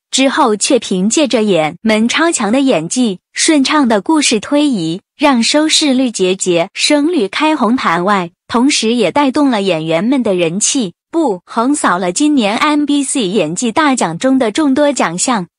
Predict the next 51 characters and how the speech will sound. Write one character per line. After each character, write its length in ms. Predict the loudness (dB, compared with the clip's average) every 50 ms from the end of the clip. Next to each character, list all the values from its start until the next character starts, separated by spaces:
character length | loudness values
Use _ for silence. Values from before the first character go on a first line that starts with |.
| _
更 200 | 0 2 2 2
被 200 | 2 2 0 0
网 260 | 2 0 0 0 0 0
友 300 | 2 2 0 0 -2 -2
谓 220 | 0 0 2 2 2
是 240 | 0 0 0 0 2
两 260 | 2 0 0 -2 -4
千 240 | -4 -2 0 0 0
零 160 | 0 -2 -2 -2
二 180 | -2 0 0
十 160 | -2 -2 -2
一 140 | -2 0 0
下 240 | 0 0 -2 0 2
半 260 | 2 2 2 2 0
年 240 | -2 -2 -2 -2 0
度 160 | 0 0 2
的 140 | 2 0 0
最 200 | 0 -2 -2 -2
强 320 | -2 -2 -2 -2 -2 -2
黑 240 | -4 -2 0 0 2
马。 260 | 2 2 0 -2 -4 -8 _ _ -4
亮 280 | -2 0 2 2 2
眼 180 | 2 2 0 0
的 100 | -2 -2
收 240 | 0 0 0 0 0
视 220 | 0 0 -2 -2
成 260 | -2 -2 -2 -2 -2
绩， 340 | -2 0 0 0 -2 -2 -4 _ _
连 300 | -4 0 0 0 2 2
M 240 | 0 0 0 0 0 0
B 240 | 0 2 2 0
C 460 | 0 -2 -2 -2 -2 0 -2 -4 -6 -6
长 300 | -4 -2 -2 0 0 0
条 260 | -2 0 0 0 0 0
盛 280 | 0 2 2 2 0
极 180 | 0 0 -2 0
都 220 | 2 2 2 2
赞 200 | 2 0 2 2
誉 120 | 2 2 2
有 180 | 2 0 0
加， 360 | 0 0 0 2 0 0 -4 -8 _ _
同 240 | -2 0 2 2 2
时 240 | 2 0 0 0 2
也 160 | 2 0 0
承 280 | -2 -2 -2 -2 0 0
诺 180 | 0 0 0
定 260 | 0 2 2 2 2
会 200 | 0 0 2 2
履 180 | 2 0 0 -2
行 340 | -4 -4 -2 -2 -2 -2 0
在 300 | 0 0 0 -2 -4